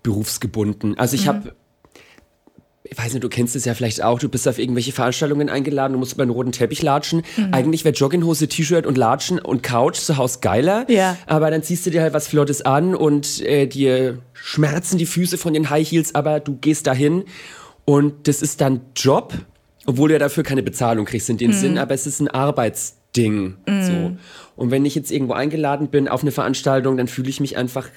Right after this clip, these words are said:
Speaker 1: ähm, mit einem Mini-Kleidchen und, äh, High Heels, die zwar sehr wehtun, aber trotzdem schön aussehen, wohler als in einem Anzug.
Speaker 2: Ah, das finde ich so schön, dass du das sagst, weil ich bin ganz schlecht in High Heels. Ich hab immer so Sitzschuhe.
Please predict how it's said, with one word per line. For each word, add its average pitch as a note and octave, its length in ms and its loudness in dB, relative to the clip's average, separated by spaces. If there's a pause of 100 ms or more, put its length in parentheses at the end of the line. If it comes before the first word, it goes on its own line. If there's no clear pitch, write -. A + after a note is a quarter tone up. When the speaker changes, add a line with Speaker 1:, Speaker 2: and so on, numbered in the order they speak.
Speaker 1:
ähm, A#2+ 460 -2
mit A#2+ 160 -2
einem B2+ 100 2
Mini-Kleidchen D3 760 0
und, B2 500 -2
äh, A2+ 340 0 (720)
High B2+ 280 0
Heels, D#3+ 340 0
die C#3+ 240 0
zwar C3+ 240 0
sehr B2+ 180 2
wehtun, E3+ 460 0
aber C3+ 180 0
trotzdem C#3 280 -2
schön D3 180 0
aussehen, C#3+ 320 0
wohler D3 380 2
als C#3+ 220 -2
in C3+ 100 0
einem C3+ 100 0
Anzug. B2 600 -2 (140)
Speaker 2:
Ah, G3 140 2
das F3+ 200 -2
finde F#3+ 140 -4
ich - 120 -8
so F#3+ 80 -6
schön, F#3+ 240 -2
dass F#3 120 -2
du G3 60 -6
das F3+ 220 -4
sagst, F#3 260 0
weil F#3 100 0
ich - 120 -6
bin F#3+ 160 2
ganz F#3 180 -2
schlecht G3+ 280 -2
in G3 120 0
High G3 180 -2
Heels. A3+ 200 2
Ich - 100 -4
hab G#3+ 100 0
immer G#3+ 140 2
so F#3 160 0
Sitzschuhe. C4 680 0